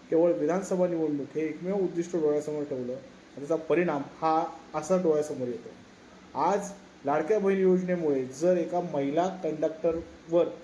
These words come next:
रडण्याची वेळ येत असेल, तर हा सरकारचा नाकर्तेपणा आहे, हे लक्षात घेतलं पाहिजे. याच्यावर सरकारने गांभीर्यपूर्वक विचार करून महिलांना जे एकवीसशेचं आश्वासन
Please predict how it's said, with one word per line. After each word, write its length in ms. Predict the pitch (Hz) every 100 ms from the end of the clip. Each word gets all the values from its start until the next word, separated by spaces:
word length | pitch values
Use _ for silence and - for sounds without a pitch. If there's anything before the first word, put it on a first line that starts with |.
| - - -
रडण्याची 500 | 135 147 175 214 247
वेळ 200 | 214 196
येत 120 | 185
असेल, 280 | 160 - 127 - - - - - -
तर 180 | 156 175 185 - -
हा 120 | 180
सरकारचा 600 | 185 156 185 185 185 196
नाकर्तेपणा 680 | 180 156 175 180 214 180 156
आहे, 220 | 131 123 131 - - -
हे 80 | 147
लक्षात 280 | 160 156 185
घेतलं 300 | 175 151 135
पाहिजे. 600 | 123 123 - 147 180 - - - - - 147
याच्यावर 420 | 143 165 175 196
सरकारने 460 | 185 147 147 165
गांभीर्यपूर्वक 720 | 180 160 156 165 180 180 175 180
विचार 260 | 156 147 165
करून 440 | 165 - 196 175 127 - - - - - -
महिलांना 460 | 139 143 160 180 190
जे 140 | 185
एकवीसशेचं 500 | 185 185 180 190 185
आश्वासन 360 | 170 170 180